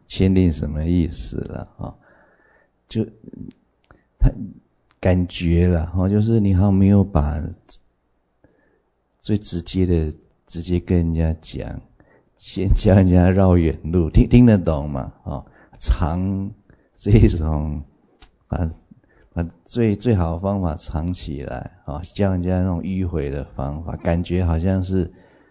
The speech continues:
是讲这一个，哦，你就直接把那个最好的方法直接跟人家讲了，哦，不要再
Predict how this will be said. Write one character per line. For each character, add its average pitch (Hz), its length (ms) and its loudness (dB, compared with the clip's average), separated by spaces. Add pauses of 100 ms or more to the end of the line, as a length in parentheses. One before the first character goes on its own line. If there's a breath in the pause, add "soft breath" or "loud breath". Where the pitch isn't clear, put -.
(180 soft breath)
是 117 100 0
讲 78 300 0
这 87 180 -2
一 82 240 0
个， 76 260 -8 (200)
哦， - 160 -10 (240 soft breath)
你 90 100 -4
就 107 60 2
直 101 160 -6
接 107 200 2
把 80 320 0
那 95 200 0
个 90 120 -2 (540)
最 107 240 -2
好 73 220 -4
的 76 80 -6
方 95 320 -2
法 76 160 -2
直 82 200 -8
接 87 140 -2
跟 92 160 0
人 85 140 0
家 82 200 -2
讲 - 360 -10
了， - 220 -16
哦， - 160 -14 (360 loud breath)
不 95 60 2
要 95 60 2
再 95 280 -2